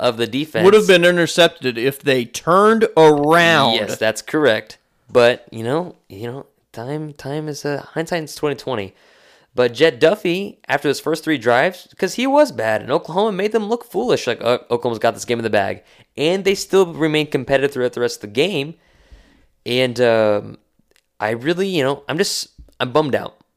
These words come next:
Speaker 1: I expect Oklahoma to win this game. Do I know if, do I think they'll cover the spread? I don't know yet.
Speaker 2: I, I don't think they will. I think part of that is because you see so much rotation late in the game. I could see a backdoor cover happening
Speaker 1: Yeah.
Speaker 2: here. I wouldn't put money on it.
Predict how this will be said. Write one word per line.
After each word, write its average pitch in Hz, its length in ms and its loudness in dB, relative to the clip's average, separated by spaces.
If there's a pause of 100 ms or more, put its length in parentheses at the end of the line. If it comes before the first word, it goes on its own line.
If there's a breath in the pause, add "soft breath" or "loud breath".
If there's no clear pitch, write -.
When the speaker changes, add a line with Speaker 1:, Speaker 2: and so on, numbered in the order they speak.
(140)
Speaker 1:
I 117 120 0
expect 170 300 -4
Oklahoma 156 280 2
to 117 60 2
win 110 160 -2
this 101 140 -8
game. 104 360 -6 (640)
Do 131 160 0
I 131 80 2
know 139 180 2
if, 143 80 -14 (140)
do 123 80 0
I 120 60 0
think 151 140 -8
they'll 117 80 -2
cover 123 200 -2
the 117 80 -8
spread? 120 520 -2 (580 soft breath)
I - 80 2
don't 262 140 -2
know 262 120 0
yet. 113 380 -4
Speaker 2:
I, 127 220 2
I 127 140 2
don't 147 220 0
think 139 240 -4
they 127 120 0
will. 127 280 2
I 131 100 4
think 143 280 -4
part 139 240 2
of 131 120 -2
that 135 200 2
is 120 100 -6
because 120 540 -4
you 120 120 -10
see - 220 -8
so 135 240 -2
much 123 240 -4
rotation 117 640 -6
late 117 140 -2
in 98 60 -8
the 117 80 -6
game. 117 260 -4
I 117 60 -2
could 117 160 -10
see 123 140 -6
a 107 60 -4
backdoor 101 440 -8
cover 95 340 -12
happening - 260 -8
Speaker 1:
Yeah. 196 80 -2
Speaker 2:
here. 120 100 -6
I 135 80 4
wouldn't 143 260 4
put 127 160 2
money 104 280 -8
on 78 160 -14
it. 85 100 -16